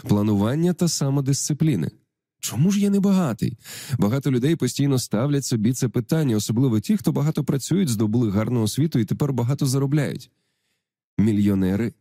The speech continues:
і ви. С Ш А зараз перебуває на піку рівня особистих станів. Приватні капітали тисяча дев'ятсот дев'яносто шостого року перевищили двадцять два трильйони доларів. Однак дуже багато американців досить бідні.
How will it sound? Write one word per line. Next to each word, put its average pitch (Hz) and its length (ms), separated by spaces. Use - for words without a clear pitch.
і 92 200
ви. 85 360
С - 160
Ш 147 160
А 214 120
зараз 160 280
перебуває 131 520
на 127 160
піку 196 420
рівня 175 380
особистих 123 720
станів. 92 640
Приватні 104 480
капітали 107 540
тисяча - 500
дев'ятсот 98 380
дев'яносто 98 380
шостого 127 380
року 160 200
перевищили 95 580
двадцять 95 600
два 92 240
трильйони 95 640
доларів. 95 480
Однак 156 320
дуже 196 240
багато 165 380
американців 147 680
досить 139 540
бідні. 143 540